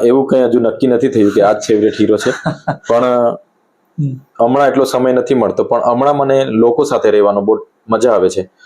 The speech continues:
Speaker 1: હું જમવાનું પણ ભૂલી જાઉં છું, રાતે અગિયાર બાર વાગ્યા સુધી લોકોની વચ્ચે રહેમ છું તો જમવાનું પણ ભૂલી જાઉં છું, દિવસે પણ ભૂલી. મને ફંક્શનમાં, લગ્નમાં ફરવાનું બહુ ગમે, મળવાનું બહુ ગમે, નાચવાનું.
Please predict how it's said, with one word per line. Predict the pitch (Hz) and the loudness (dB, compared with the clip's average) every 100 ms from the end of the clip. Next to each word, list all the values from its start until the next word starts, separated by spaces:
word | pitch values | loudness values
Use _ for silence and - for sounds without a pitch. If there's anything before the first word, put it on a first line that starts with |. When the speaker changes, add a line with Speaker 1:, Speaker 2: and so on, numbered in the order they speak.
| _ - | _ -6
Speaker 1:
હું | 139 | 0
જમવાનું | 131 143 156 139 | 0 2 0 0
પણ | 120 | -2
ભૂલી | 98 107 107 | 0 0 2
જાઉં | 101 95 | 0 0
છું, | 101 | 0
રાતે | 101 101 | 0 2
અગિયાર | 107 101 110 | 0 2 0
બાર | 98 107 | 2 2
વાગ્યા | 104 101 101 | 2 2 2
સુધી | 107 | 2
લોકોની | 104 101 120 113 | 0 0 0 0
વચ્ચે | 110 - | 0 0
રહેમ | 117 120 | 0 -2
છું | 113 139 - _ - - - - _ | -4 -12 -12 _ -20 -20 -20 -20 _
તો | 117 | -2
જમવાનું | 117 127 143 147 139 | 0 0 0 0 0
પણ | 131 | -2
ભૂલી | 110 120 | 0 0
જાઉં | 123 117 | 2 0
છું, | 110 113 | -2 0
દિવસે | 110 120 120 | 2 2 2
પણ | 104 101 | -2 -2
ભૂલી. | 98 98 | -2 -2
મને | 107 123 127 117 _ _ - | -2 0 0 -2 _ _ -6
ફંક્શનમાં, | 110 110 131 120 117 117 113 | -6 -4 -6 -2 0 -2 0
લગ્નમાં | 104 107 120 117 113 110 110 _ _ - _ _ - | 0 0 -2 -2 -2 -2 -4 _ _ -20 _ _ -6
ફરવાનું | 123 127 135 120 | 0 2 2 0
બહુ | 127 | 0
ગમે, | 123 120 113 | 2 0 2
મળવાનું | 110 117 127 123 | 2 4 2 2
બહુ | 117 117 | 0 2
ગમે, | 113 113 | 0 0
નાચવાનું. | 107 107 120 120 117 117 | 0 0 0 0 0 -6